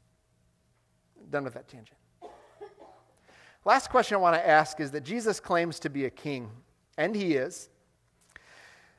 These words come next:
And when you look forward to, um, yeah, I l-, reading a lot, and, and some people say that Jesus here is just claiming king, like, kingly authority over the hearts of men. Yes, he's claiming that. But he's also a king like a king is a king.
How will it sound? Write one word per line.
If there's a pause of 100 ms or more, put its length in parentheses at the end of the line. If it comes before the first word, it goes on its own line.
(280)
And
when
you
look
forward
to,
um, (1300)
yeah,
I
l-,
reading
a
lot,
and,
and
some
people
say
that
Jesus
here
is
just
claiming (140)
king,
like,
kingly
authority (100)
over
the
hearts
of
men. (440)
Yes,
he's
claiming
that. (880)
But
he's
also
a
king
like
a
king
is
a
king.